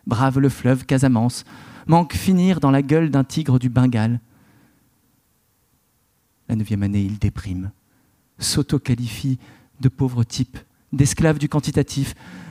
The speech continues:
de petit comptable sinistre de sa propre vie. La dixième année, il découvre dans un livre sur le bonheur des plantes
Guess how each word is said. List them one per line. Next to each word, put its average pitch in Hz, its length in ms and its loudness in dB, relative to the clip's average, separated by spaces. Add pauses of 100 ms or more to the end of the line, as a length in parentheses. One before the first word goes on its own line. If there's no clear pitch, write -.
de 165 120 8
petit 185 480 0
comptable 165 640 -2
sinistre 160 680 -4
de 139 100 0
sa 135 140 0
propre 151 300 0
vie. 127 200 0 (2250)
La 113 80 -2
dixième 131 300 -4
année, 139 220 -2
il 123 120 -2
découvre 135 340 -2
dans 131 200 0
un 131 40 2
livre 143 200 0
sur 120 160 2
le 120 60 2
bonheur 131 340 0
des 120 100 0
plantes - 380 -2